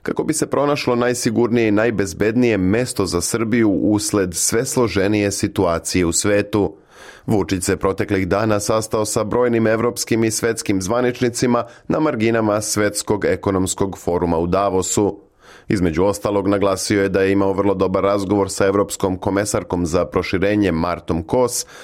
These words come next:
o aktuelnim temama u odnosima Srbije i Evropske unije.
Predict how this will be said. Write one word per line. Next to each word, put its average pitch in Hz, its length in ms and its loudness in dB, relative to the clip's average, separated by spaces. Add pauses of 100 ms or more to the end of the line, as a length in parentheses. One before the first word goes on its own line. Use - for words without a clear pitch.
(200)
o - 80 0
aktuelnim 110 580 2
temama 98 640 0
u 104 160 2
odnosima 87 600 0
Srbije 82 460 0
i 78 40 2
Evropske 78 500 0
unije. 98 580 0